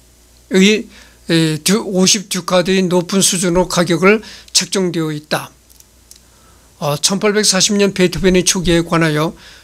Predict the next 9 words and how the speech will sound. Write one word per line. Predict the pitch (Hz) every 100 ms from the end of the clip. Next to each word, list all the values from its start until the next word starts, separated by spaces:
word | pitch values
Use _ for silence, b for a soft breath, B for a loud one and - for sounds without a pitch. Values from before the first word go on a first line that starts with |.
| B
최고의 | - 202 190 208 196
영향력 | 180 185 180 180 175 165
있는, | 180 185 175 143 117 b b b
항상 | b 208 196 208
신뢰할 | - 190 190 180
수 | 202
있는 | 180 170
것이 | 165 156
아님. | 190 151 127